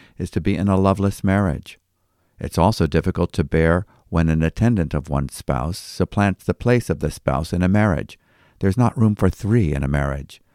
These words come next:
The animosity of Hagar and Sarah serves as an illustration. The takeaway lesson is that we should not allow these situations to develop while under our watch, and rely on the grace of God to rectify these problems if they develop.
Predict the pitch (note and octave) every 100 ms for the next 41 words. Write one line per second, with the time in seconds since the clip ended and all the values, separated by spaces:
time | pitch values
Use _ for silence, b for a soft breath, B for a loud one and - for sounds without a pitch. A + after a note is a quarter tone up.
0 | b b b - E2 D#2+ E2 E2+ - D#2
1 | D#2 - - F2 F2+ D#2+ D#2 D2+ - F2
2 | D2+ - - A2 E2+ C#2+ - - - G2
3 | F2+ - - E2 D2+ D2+ D2+ - G#2 G2+
4 | - C2+ F2 b b b b b - -
5 | D3 A#2 F2 D#2 D2+ D2 - C2+ C#2+ F2
6 | E2+ E2 F2 D#2 D#2 E2 F#2+ - G2 F#2
7 | E2 D#2+ E2+ - - - E2+ E2+ E2+ -
8 | - D2 D#2 F#2 F2+ C#2 - D2+ - E2+
9 | D#2+ D#2+ E2+ D#2 C#2+ D2+ E2+ D2 - -
10 | B B B B E2+ F2 G2+ G#2 D#2 D#2+
11 | E2+ E2+ - D2+ - E2 - D2 G2 -
12 | - C2+ C2+ C#2+ C#2+ - D2 C#2 D2 D#2
13 | - - F2 D2 D2+ C#2 F#2+ D#2 -